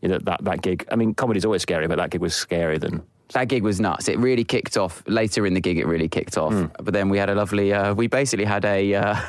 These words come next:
Speaker 2: <laughs> like, a road trip.
Speaker 1: Yeah.
Speaker 2: What was it called? What's, what am I thinking? A tailgate.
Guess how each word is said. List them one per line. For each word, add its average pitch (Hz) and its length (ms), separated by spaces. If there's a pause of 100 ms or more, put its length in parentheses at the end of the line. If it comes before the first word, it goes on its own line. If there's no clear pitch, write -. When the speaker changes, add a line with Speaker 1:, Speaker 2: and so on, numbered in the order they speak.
(360)
Speaker 2:
<laughs> - 480
like, 127 140
a 131 60
road 143 260
trip. 78 420 (160)
Speaker 1:
Yeah. 110 220 (240)
Speaker 2:
What 147 80
was 156 120
it 131 120
called? 123 260
What's, 120 300
what 131 140
am 123 60
I 127 60
thinking? 101 400 (160)
A 107 60
tailgate. 117 580